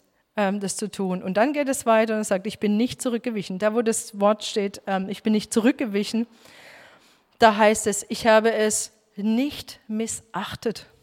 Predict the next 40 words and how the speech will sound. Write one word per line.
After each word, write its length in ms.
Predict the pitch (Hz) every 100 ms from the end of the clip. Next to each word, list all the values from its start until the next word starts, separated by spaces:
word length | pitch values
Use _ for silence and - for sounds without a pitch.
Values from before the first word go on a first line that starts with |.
| _ _ _ _ _ _ _ _ _ _ -
Ja, 160 | 233 214
zurückweichen 800 | - - 233 262 285 262 254 233
haben 160 | 220
wir 120 | 220 214
so 120 | 220
dieses, 320 | 208 202 - - - - -
dieses 340 | 202 208 -
gegenständliche, 880 | 220 233 285 - 269 254 247 240 220
„Ich 100 | 202
gehe 160 | 240 214
zurück“, 440 | - 190 269 -
aber 280 | 226 226 226 - - -
missachten 680 | 247 254 - 262 - - 320
heißt, 440 | 294 285 294 - - _ _ _ _ -
ich 140 | 269 285
hab's 300 | 285 - 302
nicht 300 | 392 - -
einfach 340 | 277 262 262
ignoriert, 920 | 262 240 233 220 220 202 185 - - _ _ _ _ _ _ -
was 180 | 214 -
Gott 160 | 214 202
mir 160 | 208
gesagt 480 | 202 202 185 185 -
hat, 220 | 175 -
was 160 | 214 214
ich 100 | 208
da 140 | 208
gehört 400 | 185 185 185 175
habe, 300 | 190 156 175 - - -
sondern 400 | - 254 320 349
ich 140 | 330 320
habe 160 | 294
darauf 260 | 302 285 -
gehandelt 440 | 285 302 320 240
und 80 | 233
ich 100 | 233
habe 140 | 233
es 80 | 247
auf-, 220 | 262 262 -
ausgesprochen. 640 | 254 - 269 - 175